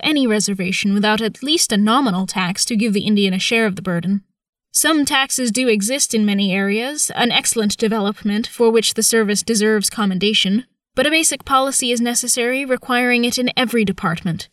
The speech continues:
in terms of a steady plan of development. These taxes should not be paid out of, quote, "Indian funds," unquote, appropriated by Congress, but from the private incomes of the persons involved.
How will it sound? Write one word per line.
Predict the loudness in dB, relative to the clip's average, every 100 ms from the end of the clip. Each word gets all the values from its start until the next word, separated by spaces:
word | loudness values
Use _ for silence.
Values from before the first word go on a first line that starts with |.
| _
in | -2
terms | 0 2 0 0
of |
a | 0
steady | -2 -2 -4
plan | -4 -2 -2
of | -4
development. | -4 -2 -4 -4 -8 -8 -16 _ _ _ _ _ _
These | -2 -2
taxes | 0 -2 -2 -2 0
should | 0 2
not | 0
be | -2
paid | -6 0 2 2
out | 2
of, | 0 -4
quote, | -4 -2 -2 -2
"Indian | 0 2 2 0
funds," | -2 -2 0 0 -2 -4
unquote, | -2 -2 -2 -6 -6 -10
appropriated | -8 -4 -4 -2 -4 -4 -2
by | -2
Congress, | -4 -4 -4 -2 -2 -4 -6 _ _
but | -2
from | 0 0
the | 0
private | 0 0 0 0
incomes | 0 2 2 2
of | 0
the | -2
persons | -4 -2 0 0
involved. | 0 2 2 0 -6 -18